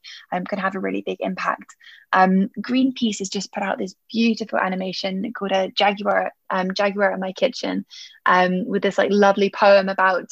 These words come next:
uh, you know, how eating meat, um, can help prevent deforestation, and the fact that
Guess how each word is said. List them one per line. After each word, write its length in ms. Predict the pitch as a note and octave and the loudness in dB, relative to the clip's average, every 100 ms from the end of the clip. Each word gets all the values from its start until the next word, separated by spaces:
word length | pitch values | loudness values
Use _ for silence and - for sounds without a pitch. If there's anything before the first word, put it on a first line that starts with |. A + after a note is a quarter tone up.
| - | -2
uh, 220 | F#3+ F#3 | 0 0
you 140 | E3+ G3 | -2 -6
know, 200 | F3+ F3+ _ _ - | -6 -10 _ _ -2
how 320 | G#3 G#3+ G#3+ G#3 | 4 4 4 -2
eating 380 | G#3 G3+ G3 | -8 -8 -10
meat, 240 | F#3 F#3+ - - - | -10 -12 -14 -16 -8
um, 280 | F#3+ F3+ F3 | -6 -6 -10
can 120 | G3+ | -12
help 260 | - A3 G#3+ | -2 -2 -2
prevent 360 | - - - B3 | -8 -8 -6 -6
deforestation, 840 | F#3 F#3 F3 - B3+ B3 A#3+ G#3+ | -6 -4 -4 0 2 2 0 -2
and 120 | G3+ | -2
the 80 | F#3+ | -4
fact 320 | F#3 - - | -4 -4 -2
that 140 | C#4 | -2